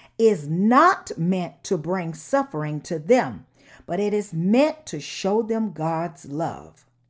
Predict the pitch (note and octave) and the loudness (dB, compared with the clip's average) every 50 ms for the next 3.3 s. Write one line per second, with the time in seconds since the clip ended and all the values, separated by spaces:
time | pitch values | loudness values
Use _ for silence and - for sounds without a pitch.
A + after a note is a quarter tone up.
0 | _ _ _ _ _ _ _ _ _ _ _ _ _ _ _ _ _ _ _ - | _ _ _ _ _ _ _ _ _ _ _ _ _ _ _ _ _ _ _ -20
1 | - - - _ - A3+ A3+ F3+ G#3 C4 C#4 D#4 E4 D#4+ - - C#4 C4+ - - | -20 -20 -6 _ 4 4 4 6 6 8 8 8 6 6 4 0 -2 -2 -4 -2
2 | - B3+ G#3+ G#3+ G#3+ A3 A3 - - G3 F#3 F3 E3+ E3 D#3 - - G3+ G#3 F3 | 0 2 4 4 4 2 -2 -2 -2 0 0 0 0 -2 -4 -4 -2 -2 -2 -2
3 | G2+ F2+ E2+ D#2 - | -4 -6 -12 -16 -20